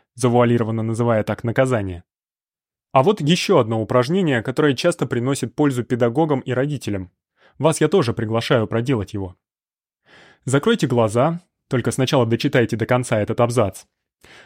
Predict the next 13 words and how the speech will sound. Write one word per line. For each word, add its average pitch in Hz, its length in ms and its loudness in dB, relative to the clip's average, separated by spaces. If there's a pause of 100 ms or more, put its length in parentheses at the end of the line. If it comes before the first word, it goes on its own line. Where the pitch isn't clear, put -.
(120)
Мысленно 175 420 2
вернитесь 135 520 2
в 104 120 -8
детство 131 440 0
и 123 180 -4
вспомните 185 540 -2
случай, 170 440 -2
когда 120 280 2
вас 135 180 0
винили 139 340 2
за 120 120 -2
какой-то 117 340 -2
проступок. - 680 -4